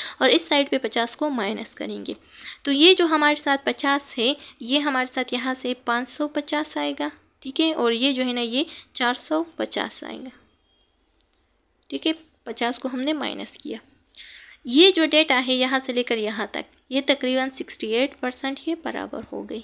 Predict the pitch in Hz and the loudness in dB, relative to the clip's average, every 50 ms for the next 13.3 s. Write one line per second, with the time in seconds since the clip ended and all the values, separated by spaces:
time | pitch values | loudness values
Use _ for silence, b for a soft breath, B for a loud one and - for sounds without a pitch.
0 | - - 277 269 - 311 302 - 254 254 254 254 262 247 247 269 311 311 - - | -4 -4 -4 -2 0 -2 -2 -2 -4 -4 -4 -4 -4 -2 0 -2 -2 -2 -6 -8
1 | 233 208 226 208 208 208 208 214 220 202 - - - - - - 226 220 233 226 | -8 -6 -4 -4 -2 -2 -2 -4 -4 -6 -10 -12 -14 -14 -10 -10 -8 -4 0 0
2 | 247 247 262 262 269 262 - 269 247 254 254 247 - 311 330 277 269 240 240 285 | 0 2 2 2 2 0 -2 -4 -4 -2 -2 0 0 0 0 0 0 0 -2 -4
3 | 320 277 - 226 - 240 - 226 226 220 - 202 202 - 185 196 220 - - - | -4 -4 -4 -4 -4 -4 -2 -4 -4 -2 -4 -8 -6 -6 -6 -6 -6 -8 -12 -14
4 | 214 B B B B B B B B B B B B - 302 359 339 - 392 370 | -14 B B B B B B B B B B B B 0 0 0 4 4 6 6
5 | 359 349 349 339 294 294 311 320 285 254 254 254 277 - - _ _ _ _ - | 6 6 4 4 6 6 6 6 6 6 4 4 4 2 -6 _ _ _ _ 4
6 | 262 269 277 285 - - 226 - 320 339 320 - 285 285 285 285 269 269 - 277 | 6 8 8 8 6 2 4 6 6 6 6 4 2 0 0 0 -2 -2 0 0
7 | 269 262 277 - 277 262 - - 277 277 269 254 226 226 226 226 233 233 240 240 | 0 0 2 0 -2 -2 0 0 0 2 2 0 0 0 0 0 0 -2 -4 -4
8 | - - 220 - - 233 240 262 262 - - 240 233 - 226 233 - - 247 247 | -4 -4 -6 -6 -4 -2 0 0 0 -2 -4 -4 -4 -4 -4 -4 -2 -2 -2 -2
9 | 240 233 - 226 226 226 226 226 220 - - 220 233 - - - 240 262 254 269 | -2 -2 -2 -2 -2 -2 -4 -4 -4 -4 -6 -6 -8 -4 -2 0 0 0 0 0
10 | 240 220 208 214 226 214 254 294 330 B B B B B B - - 269 277 285 | -2 0 0 0 0 0 -2 -2 -2 B B B B B B 0 4 4 4 4
11 | - - 311 311 277 269 247 233 233 - - 226 220 208 - 254 254 - - - | 2 -2 -2 -2 -2 0 0 -2 -2 -4 -6 -6 -4 -4 -4 -6 -4 -4 -4 -6
12 | 220 - 220 220 - - - 190 202 - - - 202 185 208 202 196 202 196 208 | -6 -8 -10 -10 -10 -8 -8 -8 -8 -8 -4 -4 -2 -2 -2 -4 -6 -6 -8 -10
13 | 226 - 262 262 - 330 | -6 -6 -2 0 2 2